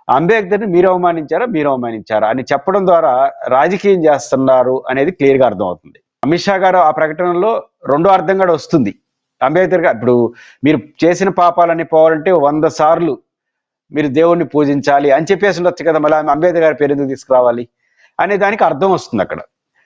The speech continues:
అప్పుడు ఖచ్చితంగా అమిత్ షా గారు వారి ఉద్దేశం ఏదైనా రాంగ్ మెసేజ్ వెళ్ళింది కాబట్టి నేను విత్‌డ్రా చేసుకుంటున్నానని చెప్తే హుందాగా సరిపోయేది. వారు దాన్ని చేయకుండా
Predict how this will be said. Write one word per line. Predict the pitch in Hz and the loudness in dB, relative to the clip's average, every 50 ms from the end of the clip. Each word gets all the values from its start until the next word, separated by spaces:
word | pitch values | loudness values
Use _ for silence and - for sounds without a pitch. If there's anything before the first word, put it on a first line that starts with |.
| _ _ _ - - | _ _ _ -6 -6
అప్పుడు | 170 170 214 226 220 185 220 - | -4 -2 0 -2 -2 -2 -2 -2
ఖచ్చితంగా | 190 185 - - - 208 208 | -2 -2 -2 -4 -2 0 2
అమిత్ | 190 180 185 180 175 | 2 2 0 -2 -2
షా | - 180 170 | 0 0 2
గారు | 165 170 175 175 175 151 156 160 165 - _ _ _ _ _ _ _ _ _ _ _ _ - | 2 2 0 0 0 -4 -4 -6 -8 -10 _ _ _ _ _ _ _ _ _ _ _ _ -2
వారి | 120 135 139 | -2 0 0
ఉద్దేశం | 139 135 131 143 196 202 170 175 180 165 | -2 -4 0 0 0 0 0 -2 0 0
ఏదైనా | 160 143 151 135 135 147 202 311 370 - - _ _ _ _ - | 0 0 0 -2 -2 -2 -4 -4 -6 -10 -14 _ _ _ _ 0
రాంగ్ | - 135 165 202 208 196 | 0 0 0 0 -2 -2
మెసేజ్ | 185 175 156 165 165 156 139 | -2 -2 0 0 0 0 0
వెళ్ళింది | 143 139 139 143 139 139 | 0 0 0 0 0 2
కాబట్టి | 131 127 117 120 117 - - | 2 2 2 0 -2 -4 -4
నేను | 226 233 208 190 | -2 2 2 2
విత్‌డ్రా | 175 175 - 220 214 | 2 2 2 0 0
చేసుకుంటున్నానని | 202 180 185 170 - - - 156 139 127 147 147 147 147 170 208 - 165 | 0 -2 -6 -8 -8 -6 -4 -4 -4 -2 -2 0 0 0 0 0 0 -2
చెప్తే | 160 160 - - 220 - - | -2 -2 0 -2 -2 0 0
హుందాగా | 147 147 160 175 175 170 170 | 0 2 2 2 2 0 -2
సరిపోయేది. | - 143 135 139 131 151 131 104 82 - _ _ _ _ _ _ _ _ _ _ _ _ _ _ _ _ _ _ _ _ - | -4 -4 -4 -4 -2 -2 -2 -2 -4 -8 _ _ _ _ _ _ _ _ _ _ _ _ _ _ _ _ _ _ _ _ -6
వారు | - 143 185 196 | -2 0 0 0
దాన్ని | 180 147 127 151 156 180 190 196 185 196 | 0 0 -2 0 0 0 -2 -4 -2 0
చేయకుండా | 190 202 196 - - 196 190 185 175 147 147 151 151 | 0 0 0 0 -2 -2 0 2 2 2 2 0 -2